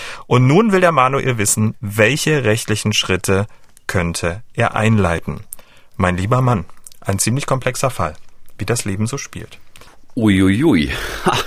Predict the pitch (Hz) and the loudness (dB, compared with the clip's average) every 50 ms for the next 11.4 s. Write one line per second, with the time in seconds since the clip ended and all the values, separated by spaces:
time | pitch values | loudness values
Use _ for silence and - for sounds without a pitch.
0 | - - - 80 76 - - - 101 104 - - 110 110 107 110 110 107 107 - | -2 0 0 0 0 -2 -4 -4 -6 -6 -4 -4 -2 -2 -2 -2 -4 -6 -6 -6
1 | - - 135 123 104 82 78 73 67 80 82 82 76 - 98 113 110 104 101 101 | -6 -4 -2 -2 -2 -2 -2 -2 -2 -2 -2 -4 -2 -2 -2 -2 -2 -4 -4 -4
2 | 101 90 85 78 - - 98 107 117 123 135 139 117 - - - - - - - | -2 0 -2 -2 -2 -4 -4 -2 -2 -2 -2 -4 -4 -6 -8 -8 -8 -10 -10 -10
3 | - - - - 87 85 - - - - - 71 80 76 71 - - - - - | -12 -12 -10 -10 -8 -8 -10 -12 -12 -12 -10 -10 -10 -10 -10 -12 -16 -18 -20 -20
4 | - - - - - - - - - - - - - - 82 82 90 95 95 80 | -18 -18 -18 -18 -16 -16 -16 -14 -14 -14 -14 -10 -8 -4 -2 0 0 0 0 0
5 | 80 82 78 73 - - 95 101 104 - - 92 87 95 87 95 98 95 92 92 | 0 -2 -2 -2 -2 -2 -2 -2 -2 -4 -8 -6 -4 -2 0 0 0 -2 -2 -2
6 | 95 92 87 90 78 73 78 78 80 76 - - 82 - - 85 - - - 78 | 0 0 -2 -2 -4 -6 -6 -6 -8 -8 -8 -8 -10 -10 -12 -14 -12 -12 -12 -12
7 | 78 - - 82 73 - 82 87 87 85 - - - - 71 - - - - - | -10 -10 -10 -10 -10 -8 -6 -4 -4 -4 -4 -6 -8 -10 -10 -10 -10 -10 -10 -10
8 | - - - - - - - - - - - - 73 73 73 - 76 73 - - | -10 -10 -10 -10 -10 -10 -12 -12 -14 -14 -10 -4 -4 -4 -4 -4 -6 -10 -10 -10
9 | - 92 - - - 95 92 90 90 92 87 85 - - - - - - - - | -12 -12 -12 -8 -8 -4 -4 -4 -2 -4 -4 -6 -8 -14 -18 -18 -20 -20 -20 -20
10 | - - - - - - - - - - - 76 67 60 57 55 - - - - | -20 -18 -18 -18 -18 -18 -18 -20 -16 -14 -8 -6 -4 -4 -4 -4 -6 -8 -10 -8
11 | - 76 78 78 78 76 71 | -8 -6 -4 -4 -2 -4 -4